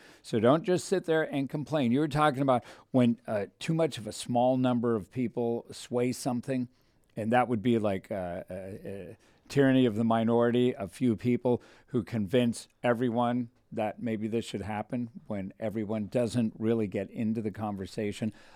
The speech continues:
Let's make sure you get out there. Don't just hear about the meeting,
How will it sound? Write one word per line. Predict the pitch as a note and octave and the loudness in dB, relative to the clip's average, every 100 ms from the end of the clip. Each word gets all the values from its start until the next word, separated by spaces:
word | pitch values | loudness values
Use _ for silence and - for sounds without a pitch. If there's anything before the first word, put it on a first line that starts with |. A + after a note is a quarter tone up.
| - | 2
Let's | E3+ G3 | 4 4
make | A3 G#3+ | 0 -4
sure | - G#3 | 0 0
you | G3 | 0
get | F#3 | 0
out | F#3 F#3 | -2 -2
there. | - E2+ _ _ - - - _ _ _ - | -8 -12 _ _ -20 -20 -20 _ _ _ 2
Don't | E3 G3+ | 6 6
just | G3+ F3 - | 4 0 -6
hear | - F3+ E3+ | 0 2 4
about | A#2 F#2+ | 2 -2
the | F#2+ | -4
meeting, | G2 F2+ G#2+ | -8 -6 -8